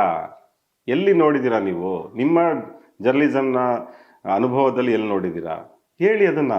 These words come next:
ನಾವು ಕೂಡ ತಿಳ್ಕೊಂಡು ಪಾವನರಾಗ್ತೀವಿ. ಅದೇನೋ ಹೇಳ್ತಾರಪ್ಪ, ಬುರುಡೆ ಆ, ಬು-, ಬುರುಡೆ ಆದಾಗ ನೀವೆಲ್ಲ ಹೋಗಿದ್ರಿ? ನೀವು ಏನ್ ಬುರುಡೆ ಆಯ್ತು? ತನಿಖೆ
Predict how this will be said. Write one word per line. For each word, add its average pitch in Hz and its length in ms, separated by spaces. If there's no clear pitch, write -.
ನಾವು 143 360
ಕೂಡ 139 160
ತಿಳ್ಕೊಂಡು 131 640
ಪಾವನರಾಗ್ತೀವಿ. 110 920
ಅದೇನೋ 254 320
ಹೇಳ್ತಾರಪ್ಪ, 165 500
ಬುರುಡೆ 165 580
ಆ, 160 200
ಬು-, 156 200
ಬುರುಡೆ 214 280
ಆದಾಗ 190 240
ನೀವೆಲ್ಲ 180 280
ಹೋಗಿದ್ರಿ? 165 340
ನೀವು 160 560
ಏನ್ 196 240
ಬುರುಡೆ 170 240
ಆಯ್ತು? 92 480
ತನಿಖೆ 170 800